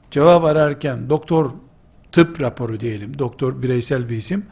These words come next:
tıp raporu elimize geçip derse ki, günde bir paket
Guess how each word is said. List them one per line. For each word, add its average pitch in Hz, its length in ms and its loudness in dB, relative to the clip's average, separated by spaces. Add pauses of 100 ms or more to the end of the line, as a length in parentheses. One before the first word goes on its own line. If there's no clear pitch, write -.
(280)
tıp 190 240 -2
raporu 180 360 4
elimize 165 380 0
geçip 147 400 -4
derse 175 360 0
ki, 110 220 -8 (400)
günde 196 300 0
bir 190 140 0
paket 165 540 -4